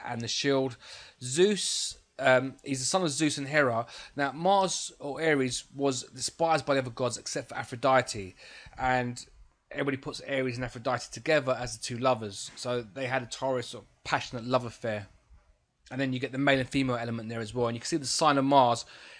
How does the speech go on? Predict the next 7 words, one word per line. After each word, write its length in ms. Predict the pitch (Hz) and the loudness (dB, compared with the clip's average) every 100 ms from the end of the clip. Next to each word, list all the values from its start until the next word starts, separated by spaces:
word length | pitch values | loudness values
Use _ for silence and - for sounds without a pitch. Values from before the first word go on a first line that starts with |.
| - | -14
is 240 | 120 131 120 | -2 -2 -2
also 240 | 139 - | -4 -4
the 60 | 127 | -2
sign 220 | - 127 | 0 2
of 100 | 120 | 2
male 240 | 131 131 | 2 4
sexuality. 880 | 120 123 - 117 123 120 - 104 95 | 2 -2 -4 0 2 2 -4 -8 -8